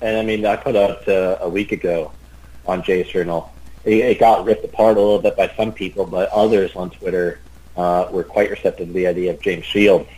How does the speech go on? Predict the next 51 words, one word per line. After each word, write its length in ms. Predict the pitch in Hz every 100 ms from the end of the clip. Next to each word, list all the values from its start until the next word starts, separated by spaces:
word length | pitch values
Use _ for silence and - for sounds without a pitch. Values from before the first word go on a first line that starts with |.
| - - 87
Uh, 140 | 85
I 200 | 85 92
know 220 | 87 92
he's 220 | 87 95 101
not 220 | 92 -
very 260 | 92 87 -
sexy 380 | - - 98
or 140 | 90 85
attractive, 560 | - 87 95 - 82 - - - -
and 100 | 85
I 40 | 87
actually 320 | 87 - 87
listened 360 | 92 - 87
to 120 | - 87
the, 300 | 82 82 82
uh, 100 | 82 -
talk 240 | 85 78
he 100 | 87
had 240 | 85 85 90
with 160 | 82
Chris 240 | - 92 87
the 120 | - 90
other 180 | 85
night, 260 | 85 87 85 - - -
and 100 | 95
you 80 | 101
guys 180 | 101 90
brought 200 | 95 85
this 180 | 92 -
up, 220 | 104 -
but 120 | 98
I 40 | 98
mean, 200 | 98 87 - - - -
on 160 | 110
a 100 | 107
cheap 420 | - - 127 123
deal, 300 | 107 117 135
maybe 300 | 123 101 107
eight 260 | 107 110 -
to 60 | -
ten 180 | 110
million, 400 | 107 107 123 123
one 180 | 98 104
year, 280 | 104 110 120
kinda 260 | 110 101 101
like 160 | 95
a 40 | 95
Jaime 300 | 101 104 101
Garcia 460 | 101 95 - 107
type 320 | 110 110 107
deal. 380 | 110 113 123 123